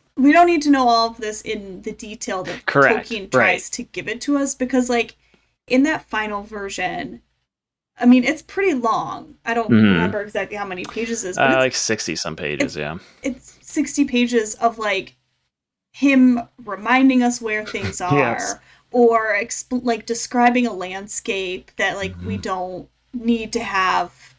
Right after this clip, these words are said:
Speaker 1: described to us in such details, or, like, talking about how Tuor hears seagulls. There's, like, half a page about how
Speaker 2: Yeah.
Speaker 1: he hears seagulls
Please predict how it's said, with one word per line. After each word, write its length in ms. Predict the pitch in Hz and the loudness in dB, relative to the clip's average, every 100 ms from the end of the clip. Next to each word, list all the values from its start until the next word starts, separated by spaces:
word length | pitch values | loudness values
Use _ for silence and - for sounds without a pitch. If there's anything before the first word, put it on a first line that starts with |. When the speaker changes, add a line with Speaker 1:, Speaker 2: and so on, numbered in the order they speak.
| - | -12
Speaker 1:
described 580 | 208 - 190 180 170 - | -6 -6 -2 -2 -2 -8
to 180 | 170 | -8
us 200 | 175 - | -4 -4
in 100 | 185 | -4
such 340 | 190 175 - - | -4 -6 -6 -10
details, 680 | 190 190 190 180 180 190 | -12 -10 -8 -6 -6 -6
or, 40 | 202 | -8
like, 180 | 185 - | -10 -8
talking 340 | - 208 220 | -6 -6 -6
about 360 | 214 196 185 180 - - - - _ _ _ _ _ - | -4 0 0 -2 -10 -20 -20 -20 _ _ _ _ _ -8
how 600 | - 214 196 202 196 190 247 _ | 0 2 4 4 0 -4 -16 _
Tuor 460 | - 269 240 220 208 | -6 0 0 0 -4
hears 460 | - 247 233 214 214 | -2 0 0 0 -4
seagulls. 720 | - 247 247 233 185 180 196 | -2 4 4 2 -2 -4 0
There's, 160 | 226 226 | -2 -2
like, 120 | 214 | -6
half 360 | - 254 247 | -2 2 2
a 60 | 220 | 0
page 460 | - 247 240 208 - | -2 2 2 0 -6
about 220 | 196 190 | -2 0
how 80 | 123 | 0
Speaker 2:
Yeah. 80 | - | -2
Speaker 1:
he 260 | - - | -6 2
hears 280 | 247 220 214 | 4 4 0
seagulls 1000 | - - 302 311 247 147 127 131 - - | -8 2 4 6 4 -2 -6 -12 -14 -14